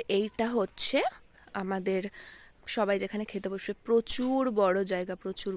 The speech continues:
বড়। দেখো, দুটো পার্টিশন করা, একটা এইটা, একটা ওটা, দুদিকেই খেতে বসবে। ওপরে এরম ঝাড়বাতি দেওয়া, এগুলো রাত্রে খুব ভালো লাগছে দেখতে। ওই দিকটা দেখায়। এটা হচ্ছে টোটাল দুশো সত্তর,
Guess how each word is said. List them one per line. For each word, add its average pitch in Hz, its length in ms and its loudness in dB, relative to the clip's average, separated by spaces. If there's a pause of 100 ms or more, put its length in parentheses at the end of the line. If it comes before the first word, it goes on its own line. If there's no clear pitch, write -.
বড়। 175 140 -12 (140)
দেখো, 175 200 -14 (1500)
দুটো 226 380 0
পার্টিশন 226 460 2
করা, 262 200 2
একটা - 140 0 (100)
এইটা, 262 240 2
একটা - 200 -4
ওটা, 277 140 4 (100)
দুদিকেই 233 440 0 (480)
খেতে 226 220 0 (120)
বসবে। - 380 2 (960)
ওপরে 208 340 -2
এরম 214 220 0 (120)
ঝাড়বাতি 196 600 0
দেওয়া, 202 200 0 (120)
এগুলো 247 180 2 (100)
রাত্রে 202 360 6
খুব 294 100 0 (120)
ভালো 175 200 6
লাগছে 185 340 -6 (100)
দেখতে। 208 280 -8 (540)
ওই 196 180 2
দিকটা 208 240 2 (120)
দেখায়। 220 340 4 (380)
এটা 233 140 4 (100)
হচ্ছে 233 260 2 (160)
টোটাল 240 360 6 (460)
দুশো 240 380 2 (160)
সত্তর, - 680 0